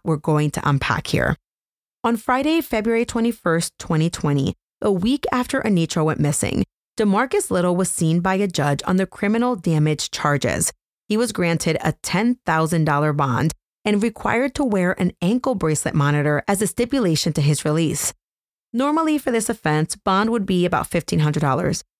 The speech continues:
but he was considered a flight risk. He was also told that when he went back to Fort Gordon in Augusta, he would be forbidden to leave the confines of the base. DeMarcus's sister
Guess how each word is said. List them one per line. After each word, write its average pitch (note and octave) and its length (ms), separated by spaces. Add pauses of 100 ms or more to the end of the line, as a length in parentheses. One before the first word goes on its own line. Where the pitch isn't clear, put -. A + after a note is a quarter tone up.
(140)
but A3 380
he F#3+ 160
was G#3 160
considered D3 640
a D#3 80
flight F#3 340
risk. - 400 (380)
He A#3 80
was G3+ 140
also C4 320
told E3 300
that E3 120
when D#3+ 120
he D#3+ 100
went E3 180
back C#3+ 160
to D3+ 100
Fort - 280
Gordon D#3 400
in D3 120
Augusta, D#3 680 (400)
he B3+ 120
would D4+ 280
be C4 100
forbidden D#3+ 580
to F3 120
leave D#3 300
the E3+ 100
confines D3 640
of D3+ 140
the D3 100
base. - 540 (560)
DeMarcus's F#3 580
sister E3 400